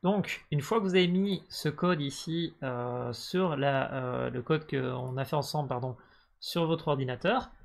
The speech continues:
sur votre téléphone, vu qu'on l'a connecté en Bluetooth, on devrait avoir des retours d'informations. Ici, vous voyez que, euh, j'ai, euh, mon magnifique, euh, truc à toucher ici.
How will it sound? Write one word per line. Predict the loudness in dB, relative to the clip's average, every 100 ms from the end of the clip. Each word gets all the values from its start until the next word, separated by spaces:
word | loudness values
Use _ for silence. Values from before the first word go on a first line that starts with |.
| -18
sur | -6 2 4
votre | 4
téléphone, | 2 0 2 2 2 0 0
vu | -2
qu'on | 2
l'a | 0
connecté | 2 -2 -2 -2
en |
Bluetooth, | -2 -6 -2 0 2
on | 0
devrait | 0 0
avoir | 2 2
des | 2
retours | 0 0 0
d'informations. | 0 0 -4 -4 -10 -16 -20 -20 _ -20 -20 -20 _ _ -14
Ici, | -8 -2
vous |
voyez | 0 2 2
que, | 2 2 0 -4
euh, | -4 -2
j'ai, | -4 -4 0 0 -2 -2
euh, | -2 -2 -2
mon | -2 -2
magnifique, | -2 -4 -6 -6 -10 -20 _ _ -8
euh, | -8
truc | -6 -6
à | -6
toucher | -6 -6 -6
ici. | -6 -8